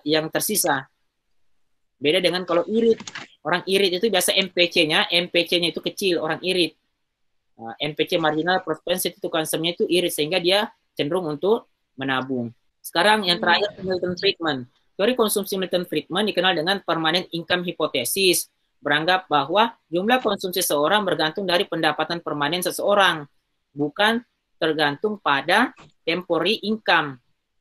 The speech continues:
Speaker 1: Nah, menurut, eh, in-, eh, Milton Friedman, pendapatan itu ada dua. Pendapatan disposable itu ada dua. Ada disebut dengan,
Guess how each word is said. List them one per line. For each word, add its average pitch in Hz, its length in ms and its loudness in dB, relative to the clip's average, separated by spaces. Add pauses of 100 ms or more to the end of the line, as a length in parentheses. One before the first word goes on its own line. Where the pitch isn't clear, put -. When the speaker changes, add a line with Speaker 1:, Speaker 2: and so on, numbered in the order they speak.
Speaker 1:
Nah, 139 140 0
menurut, 208 400 4 (320)
eh, 175 400 0
in-, 185 240 -8
eh, 165 160 -2
Milton 175 320 0
Friedman, 165 560 0
pendapatan 160 560 2
itu 180 160 -2
ada 190 160 2
dua. 180 400 4 (160)
Pendapatan 156 480 0
disposable 185 560 -2
itu 190 100 -6
ada 165 140 -2
dua. 160 240 2 (560)
Ada 165 320 2
disebut 160 400 -2
dengan, 156 400 -2